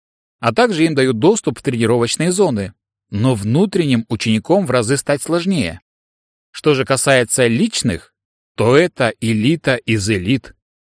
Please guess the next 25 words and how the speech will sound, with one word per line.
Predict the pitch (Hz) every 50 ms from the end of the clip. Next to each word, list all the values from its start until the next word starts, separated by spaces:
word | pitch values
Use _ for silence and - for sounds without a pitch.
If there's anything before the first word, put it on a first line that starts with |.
| _ _ _
Только | - 127 123 - 139 123
самые | - 151 147 151 143 131 127 -
талантливые | - 120 120 156 185 175 - 135 139 131 135 127
воины | 107 110 147 156 143 135 131 123
Империи | 113 - 143 170 196 180 151 113 90 87 80 _ _
могут | - 107 110 110 113 -
стать | - - 104 113 113 - _
ими. | - 104 95 90 80 73 - _ _ _ _ _ _ _ _ _ _
Таких | - 123 - - 269 240 -
людей | 214 190 175 165 220 220 185
лично | 175 214 208 - - 180 170 156
обучают | 147 127 135 127 - - 165 170 165 151 135 -
сильнейшие | - 135 131 127 135 139 139 120 - - 127 117
мастера | 120 120 - - - 127 139 147 147 -
секты. | - - - 180 180 156 - - - 104 87 - - _ _ _ _ _ _ _ _ -
Они | 113 120 135 127
получают | 113 123 127 120 - 143 139 131 123 117 - -
редчайшие | 127 127 135 127 - - - 160 147 120 - - 123 117
ресурсы | 110 117 - - 208 214 196 185 - 123 110
и | 107 - 190 220
возможность | 220 185 160 135 120 156 208 240 220 - 156 147 123 - 131
изучить | 123 110 123 104 - - 147 107 -
техники | - 156 190 202 - - 165 127 - - 98 85 82 - _ _ - -
серебряного | - - 123 117 98 92 131 190 196 151 147 156 160 160 147 139 131 139 135
ранга. | 127 127 156 165 165 151 131 110 101 87 82 -